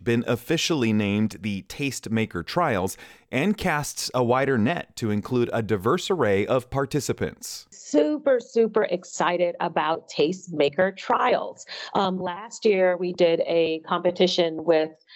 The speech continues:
Speaker 2: Drexel University, and we were able to, um, inspire or develop nine almond-based product concepts. So we're really, really excited to expand it just from not just Drexel University, but really opening it up to all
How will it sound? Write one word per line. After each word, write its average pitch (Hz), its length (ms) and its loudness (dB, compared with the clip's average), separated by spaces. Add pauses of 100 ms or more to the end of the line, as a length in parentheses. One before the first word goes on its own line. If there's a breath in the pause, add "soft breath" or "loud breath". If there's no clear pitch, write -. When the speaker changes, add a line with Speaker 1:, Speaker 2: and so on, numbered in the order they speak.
(140 loud breath)
Speaker 2:
Drexel 175 380 0
University, 165 760 0 (280 loud breath)
and 170 180 0
we 165 160 -4
were 165 100 -2
able 165 400 2
to, 156 640 4
um, 147 480 -2
inspire 170 640 -4
or 160 220 -12
develop 151 420 -2
nine 156 400 -2
almond-based 156 800 0
product 180 300 -2
concepts. 240 600 0 (360 loud breath)
So 196 100 2
we're 262 200 0
really, 262 580 0
really 240 320 2
excited 190 600 -2
to 185 180 -2
expand 185 520 -2
it 180 140 -4
just 196 220 0
from 220 300 0
not 208 180 0 (180)
just 190 320 2
Drexel 185 380 0
University, 170 600 2 (220 loud breath)
but 208 100 2
really 220 280 0
opening 165 480 -2
it 160 160 4
up 160 300 0
to 160 440 4
all 175 480 2